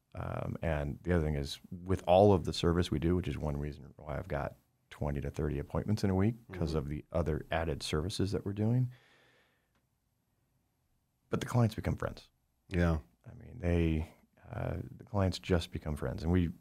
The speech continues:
Speaker 1: you know, we, we end up, you know, loving them, and, and they're, they're just fantastic.
Speaker 2: Two questions, and we can close up.
Speaker 1: Yeah.
Speaker 2: Do you think you'll ever,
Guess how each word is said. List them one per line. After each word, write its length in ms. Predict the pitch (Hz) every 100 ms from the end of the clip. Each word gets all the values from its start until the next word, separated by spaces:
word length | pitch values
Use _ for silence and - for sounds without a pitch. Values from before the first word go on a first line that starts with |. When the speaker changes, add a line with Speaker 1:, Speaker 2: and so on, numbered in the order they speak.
| _
Speaker 1:
you 100 | 90
know, 260 | 80 73 78 - _ _
we, 320 | 85 82 80 - -
we 120 | 90
end 120 | 90
up, 100 | 82 - -
you 120 | 95
know, 120 | 82
loving 380 | 78 80 90 87
them, 340 | 85 80 80 -
and, 420 | 85 80 78 76 -
and 120 | 87
they're, 220 | 78 78 117 -
they're 100 | 85
just 180 | 85 -
fantastic. 580 | - - - - - _ _ _ _ _ _ - - - -
Speaker 2:
Two 500 | - 143 143 143 - - _
questions, 440 | - 107 95 92 87
and 100 | 90
we 100 | 85
can 140 | 82
close 320 | - 82 78
up. 160 | 69 - _
Speaker 1:
Yeah. 140 | - 82 - - -
Speaker 2:
Do 100 | -
you 300 | 107 117 135
think 320 | 131 131 120 117
you'll 220 | 101 90
ever, 460 | 95 101 95 92